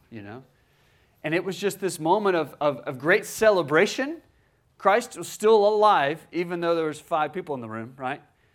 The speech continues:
Christ is still alive, and yet hardship of knowing, "Man, this, this isn't how the world's supposed to be. We're supposed to be able to get together at Easter. This isn't how it's supposed to be." The last twelve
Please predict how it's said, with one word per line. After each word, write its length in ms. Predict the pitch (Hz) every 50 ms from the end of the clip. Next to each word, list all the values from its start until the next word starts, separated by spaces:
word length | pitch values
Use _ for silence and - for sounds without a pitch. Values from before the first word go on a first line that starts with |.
| _ _ _ _ _
Christ 280 | - 180 202 226 226 214
is 60 | 185
still 180 | - - 233 226
alive, 400 | 208 214 214 202 147 127 139 143 _ _ _ _ _ _ _ _ _ _ _
and 180 | - 180 190 190
yet 140 | 214 220 -
hardship 600 | - - 196 233 269 - - - - 123 - 147
of 120 | 151 143
knowing, 400 | 156 180 190 196 190 175 160 147 - _ _
"Man, 220 | - 214 233 190 165
this, 320 | 208 240 - - - - _ _ _ _ _ _ _ _ _ _ _ _
this 180 | 233 302 -
isn't 220 | 403 311 254 247 185
how 140 | 156 226
the 100 | 220 196
world's 280 | 180 175 190 196 185 190
supposed 360 | - 170 143 170 165 156 -
to 80 | - 135
be. 220 | 117 147 131 104 101
We're 140 | - 170
supposed 320 | 196 - - 202 220 233 226
to 40 | -
be 40 | 208
able 100 | 202 185
to 60 | 156
get 140 | 151 180 180
together 500 | - - 131 151 165 160 120 101 101 101 _ _ _ _ _ _ _ -
at 220 | - 151 165 -
Easter. 380 | 139 147 135 - - - - - _ _ _ _ _ _ _ _ _ _ -
This 180 | 180 185 -
isn't 180 | 214 202 196 185
how 140 | 165 170 160
it's 100 | 143 -
supposed 320 | - - 127 123 117 -
to 60 | -
be." 100 | 104 110
The 140 | 110 113 151
last 320 | 170 190 202 180 - - _ _ _ _ _ _
twelve 540 | - - 202 208 208 202 208 214 208 190 170